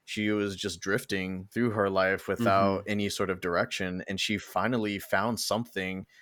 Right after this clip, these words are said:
Speaker 1: she could start focusing all of her attention on. So instead of putting all of her, her effort into getting the next high, now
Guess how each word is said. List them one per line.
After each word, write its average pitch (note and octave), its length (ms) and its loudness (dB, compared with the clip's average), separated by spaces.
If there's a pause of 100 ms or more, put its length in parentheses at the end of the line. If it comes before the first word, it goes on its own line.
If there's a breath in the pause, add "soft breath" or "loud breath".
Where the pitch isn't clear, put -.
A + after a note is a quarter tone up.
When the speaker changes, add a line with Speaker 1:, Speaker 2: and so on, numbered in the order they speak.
(300 soft breath)
Speaker 1:
she - 200 -4
could F2+ 300 -4
start - 320 -2
focusing F#2+ 720 -4 (140)
all G2+ 160 2
of F2+ 80 -4
her F#2 80 0
attention F#2 400 -6
on. F#2 200 -2 (460 soft breath)
So G#2+ 140 0
instead B2+ 320 4
of A2 340 4
putting A#2 240 2
all A2 140 8
of G2+ 80 2
her, G2 540 0
her F#2+ 280 -2
effort G2 560 -2
into G2 800 -4 (320)
getting G2+ 300 0
the G#2 80 -4
next G2 280 -4
high, F#2 380 2 (240 soft breath)
now D3+ 520 -2